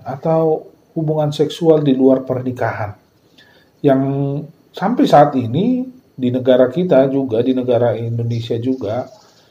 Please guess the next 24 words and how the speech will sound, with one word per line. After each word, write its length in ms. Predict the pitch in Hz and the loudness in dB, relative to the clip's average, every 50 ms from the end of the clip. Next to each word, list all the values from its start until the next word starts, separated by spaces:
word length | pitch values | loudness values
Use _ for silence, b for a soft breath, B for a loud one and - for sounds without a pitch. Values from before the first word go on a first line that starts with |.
| b b b | b b b
sudah 720 | b - - - 151 143 143 143 143 143 143 143 - - - 151 | b -18 -8 -4 0 2 4 4 4 4 2 0 -2 -4 -4 -4
marak 640 | 135 123 113 110 143 147 156 160 165 - - - - | -2 -2 -2 -2 -2 -2 -2 -2 -2 -4 -10 -10 -6
dan 160 | 127 127 127 | -4 -4 -4
semakin 480 | 127 - - 139 135 131 131 - 143 131 127 123 | -4 -6 -2 0 0 0 0 -2 -4 -2 2 2
banyak 320 | 123 139 151 156 135 - - - _ _ b b b b b b - | 2 2 2 2 0 -2 -4 -12 _ _ b b b b b b -8
kita 240 | - 127 - 127 123 | -4 0 2 4 4
lihat 480 | 131 135 131 120 147 139 - - - 123 | 4 4 4 2 2 0 0 -2 -10 -10
di 80 | 120 | -8
televisi 880 | - 123 117 120 113 113 - 151 143 - - 170 160 165 180 185 185 196 202 196 - - 127 | -6 -4 -4 -4 -4 -4 -4 -6 -6 -4 -4 -2 -2 0 0 -2 -4 -6 -10 -14 -10 -6 -4
dan 240 | 113 107 110 113 | -2 -2 -2 -4
juga 320 | 117 117 123 120 123 123 120 | -4 -4 -4 -2 -2 -2 -2
di 160 | 117 113 104 | -2 -4 -6
berita-berita 640 | 110 123 127 143 143 131 123 123 123 120 117 120 113 | -4 -2 0 0 2 0 0 0 -2 -2 -2 0 0
lainnya 560 | 110 104 107 107 110 117 120 117 117 117 117 b b b b b b b b _ 131 | 0 0 -2 -4 -4 -6 -4 -4 -6 -8 -10 b b b b b b b b _ -8
mengenai 760 | 127 120 120 120 120 120 123 127 131 131 127 123 120 120 - - _ | -6 -4 -4 -4 -2 -2 0 0 0 0 -2 -4 -6 -8 -12 -16 _
percabulan-percabulan 1040 | - 120 - - 117 110 113 120 117 113 113 113 107 - 117 104 107 107 107 104 104 | -10 -8 -4 -2 -2 -2 0 0 0 0 -2 -2 -4 -4 -4 -4 -4 -4 -6 -8 -8
seperti 560 | 101 - - - 104 104 - 107 - 101 101 | -10 -10 -10 -10 -10 -8 -8 -10 -10 -10 -12
ini. 160 | 98 101 - | -12 -12 -10
Lalu 240 | 104 117 143 190 220 | -4 0 4 6 6
apa 240 | 208 190 - 202 185 | 6 6 6 4 4
kata 240 | 185 175 175 160 156 | 4 4 4 4 2
Alkitab 400 | 151 - 180 175 147 - - 120 | 2 0 0 2 2 2 2 0
mengenai 400 | 127 123 127 120 120 120 120 - | -4 -4 -2 -2 -2 -2 -2 -2
percabulan? 640 | - - 117 - 113 107 107 110 117 113 101 95 | -6 -8 -6 -4 -4 -4 -4 -2 -2 -2 -2 -2